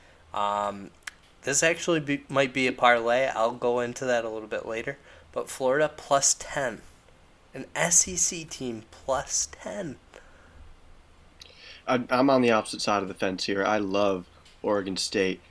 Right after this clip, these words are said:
Speaker 2: and, and here's why. You know, this line started at minus four. It is now minus ten.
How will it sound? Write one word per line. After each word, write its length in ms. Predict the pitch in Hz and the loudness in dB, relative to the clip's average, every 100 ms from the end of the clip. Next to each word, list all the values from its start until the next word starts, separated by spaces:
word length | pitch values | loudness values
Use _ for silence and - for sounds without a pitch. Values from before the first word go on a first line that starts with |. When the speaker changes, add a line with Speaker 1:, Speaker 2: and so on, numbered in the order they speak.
| - - | -20 -6
Speaker 2:
and, 260 | 104 95 - | -4 -4 -4
and 220 | 104 98 | -4 -4
here's 360 | - 117 107 107 | -4 -4 -4 -2
why. 320 | 101 92 90 - - | 0 0 -4 -12 -16
You 100 | - | -6
know, 80 | 107 - - - - - - - | -6 -6 -20 -20 -20 -20 -20 -12
this 300 | 113 135 - | -2 0 0
line 340 | 123 113 107 | 0 0 -2
started 560 | 101 - 98 98 104 104 | -2 -2 0 0 0 -2
at 200 | - 90 | -4 -4
minus 360 | 92 92 90 - | -4 -4 -6 -10
four. 380 | - 98 90 - - - _ _ | -10 -10 -10 -12 -20 -20 _ _
It 140 | 104 117 | -4 -2
is 160 | 113 | -2
now 260 | 104 107 107 | -2 0 0
minus 440 | 101 95 95 87 - | -2 -4 -4 -6 -8
ten. 400 | - 90 85 | -8 -10 -10